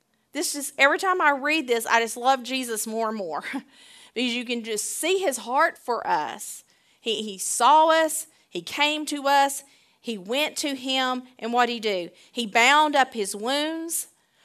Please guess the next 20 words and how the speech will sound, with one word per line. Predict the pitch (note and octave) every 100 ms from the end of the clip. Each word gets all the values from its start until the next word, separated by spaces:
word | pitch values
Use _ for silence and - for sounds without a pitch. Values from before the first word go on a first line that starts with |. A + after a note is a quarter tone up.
| _ -
pouring | C#4+ D4+ D4 C#4+ C#4+
in | - B3+ C4 B3+ B3+ B3+ _ _
oil | B3 B3 B3+ B3+ B3 B3+ B3 _ _ -
and | A3 A3+ G#3+
wine. | G#3+ G#3+ G3+ E3+ C#3 - _ _ _ _ _ _ _ _ _ _ -
Luke | F#3+ A3 A3
four | - B3+ C4+
eighteen, | B3+ A3+ - C4+ C#4 C#4 C#4
you | A#3 G#3
remember | G#3+ A#3 B3 B3
when | G#3 G3
Jesus | A#3 B3 B3 A3+ A3+
was | G3+ F#3+ F#3 F3+ -
reading, | F#3+ A3+ B3+ B3 B3 B3 - - _ _ _
uh, | G3 F3+
from | A3 G3+
the | F#3
book | A3+ A3
of | A3 G3
Isaiah, | F3+ F3+ A3+ B3+ C4+ C4 B3+